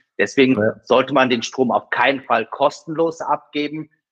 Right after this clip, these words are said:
Speaker 1: weil wenn ich zur Tankstelle fahre, dann habe ich auch nicht die Erwartung, äh, dass ich, dass ich umsonst tanken kann. Und gerade in der jetzigen Zeit, äh, wo es eh schwierig ist, wo die Margen in der Hotellerie nicht wirklich hoch sind, ja, ist das irgendein Faktor, den ich definitiv berücksichtigen sollte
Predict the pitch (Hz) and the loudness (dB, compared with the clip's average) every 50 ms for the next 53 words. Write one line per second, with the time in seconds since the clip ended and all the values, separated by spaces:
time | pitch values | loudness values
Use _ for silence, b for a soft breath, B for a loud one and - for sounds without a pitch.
0 | _ _ - 104 117 120 120 117 110 117 113 131 117 - _ - - 120 - - | _ _ 0 0 0 0 -2 -4 -6 -6 -6 -8 -10 -14 _ -16 -16 -8 -6 -4
1 | 139 147 - - - 143 135 135 135 135 131 131 131 131 117 120 123 123 120 110 | -4 -4 -6 -4 -2 -2 -2 0 0 2 2 2 2 0 -2 -4 -6 -6 -6 -6
2 | 127 139 139 - - 113 104 104 101 101 104 104 - - 104 101 98 98 104 107 | -6 -6 -8 -10 -10 -10 -6 -2 0 0 0 0 -2 -6 -12 -12 -12 -10 -8 -4
3 | 104 104 101 107 101 - - 101 - _ - 107 98 - 98 - 110 98 95 104 | -4 -4 -4 -6 -10 -14 -16 -20 -20 _ -10 -10 -10 -10 -12 -12 -12 -8 -6 -6
4 | 107 98 - - - 104 113 123 - _ - - 98 107 120 127 - _ - - | -6 -6 -8 -6 -4 -4 -4 -4 -6 _ -6 -2 -2 -2 -2 -4 -10 _ -20 -20
5 | - _ _ - 120 110 - - 104 110 123 123 127 120 113 113 110 104 110 127 | -20 _ _ -10 -8 -8 -2 0 2 4 4 4 4 2 2 0 0 2 0 0
6 | 131 - - 139 135 127 131 - 131 117 120 123 120 - - - 113 123 110 110 | -2 -2 -6 -8 -8 -8 -4 0 0 2 2 2 0 -4 -8 -12 -8 -4 -4 -2
7 | 110 104 110 117 110 - - 120 131 131 - - - 139 139 127 131 117 123 120 | -4 -4 -6 -8 -10 -8 -6 -4 -4 -4 -4 -4 -2 -2 0 0 -2 -4 -6 -8
8 | 113 - - 110 104 104 104 104 110 113 123 131 127 113 123 131 131 131 - _ | -10 -10 -10 -8 -6 -4 -2 0 2 2 4 2 2 0 -2 -4 -6 -6 -10 _
9 | _ _ _ _ - 117 117 120 120 120 - 123 117 117 110 120 123 117 117 110 | _ _ _ _ -6 -2 -2 -2 -2 -2 -2 -2 -2 -2 0 -2 -2 -2 -2 -4
10 | 110 104 107 120 123 - - 110 - - 123 127 117 - - 127 113 - 107 110 | -6 -6 -6 -6 -6 -6 -8 -8 -4 0 0 0 0 -2 -6 -6 -2 2 2 2
11 | 117 120 - - _ _ _ _ _ - 110 104 - 123 113 - - 131 123 117 | 2 2 -2 -6 _ _ _ _ _ -16 -14 -6 -4 -4 -2 -2 -2 -2 -2 -2
12 | 110 107 - - 131 120 - - 127 117 113 113 117 113 110 - - - - 127 | -4 -4 -2 -2 -2 -2 0 0 0 0 2 0 -2 -4 -6 -8 -12 -8 -6 -6
13 | 120 - - 120 110 - 113 - _ - 117 107 - - - - 170 - - - | -6 -4 -6 -8 -8 -8 -12 -12 _ -6 -2 0 -2 -2 -2 -4 -6 -6 -4 -6
14 | 143 135 135 131 131 123 131 127 127 131 123 | -6 -6 -2 2 2 4 4 4 2 0 -2